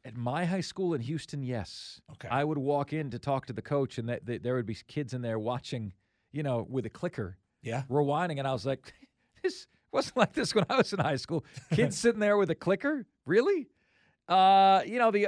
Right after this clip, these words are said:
Speaker 1: when I was in high school, Diesel, I mean, I, I, I am this, this, uh, I am of this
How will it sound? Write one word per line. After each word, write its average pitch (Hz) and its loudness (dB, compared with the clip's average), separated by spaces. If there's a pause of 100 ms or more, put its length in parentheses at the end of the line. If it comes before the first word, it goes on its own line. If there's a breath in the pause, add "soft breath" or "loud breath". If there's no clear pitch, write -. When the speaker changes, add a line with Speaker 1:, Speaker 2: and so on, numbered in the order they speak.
Speaker 1:
when 208 0
I 240 4
was 277 0
in 233 -2
high 190 0
school, 170 -2
Diesel, 170 0
I 175 2
mean, 165 0
I, 170 2
I, - -
I 175 0
am 175 0
this, - -4
this, 170 -4
uh, 147 2
I 160 0
am 175 -2
of 143 -2
this - -4